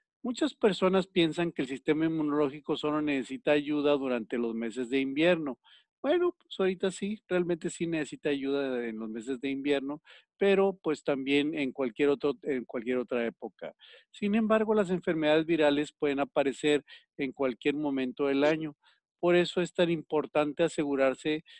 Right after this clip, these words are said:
de que tu sistema inmunológico sea fuerte. Más ahorita, en este tiempo, pues, eh, el sistema inmunológico, pues, sufre algunos, algunas pérdidas o algunos daños,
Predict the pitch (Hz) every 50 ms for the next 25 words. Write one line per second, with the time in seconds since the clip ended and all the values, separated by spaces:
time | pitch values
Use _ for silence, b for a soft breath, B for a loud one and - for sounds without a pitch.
0 | B B _ - 131 131 - - 131 104 - 123 - - 120 - - 156 151 165
1 | 175 180 185 185 180 180 175 175 165 160 160 156 - 165 147 - - 151 135 135
2 | 127 - _ - 127 117 110 _ _ - 98 - _ b b b b b b _
3 | - 170 185 214 233 247 233 - - _ - 165 165 170 175 180 208 214 _ -
4 | 165 147 139 - - 196 156 165 180 175 - 180 156 _ - 180 175 175 170 160
5 | - 185 180 180 175 b b b b b b _ _ - 196 196 196 - - -
6 | 190 185 185 180 180 180 180 170 160 - - 170 - - 185 180 190 190 185 180
7 | - 170 - - 175 160 - 165 165 - - 180 170 160 - - 156 139 - -
8 | 160 143 - 170 165 160 151 135 135 147 147 151 147 139 - - - B B B
9 | B B B 139 139 135 143 143 151 143 - - - 180 175 165 156 160 160 160
10 | 160 147 - 147 131 107 127 135 143 147 143 143 165 160 160 156 156 156 156 151
11 | - -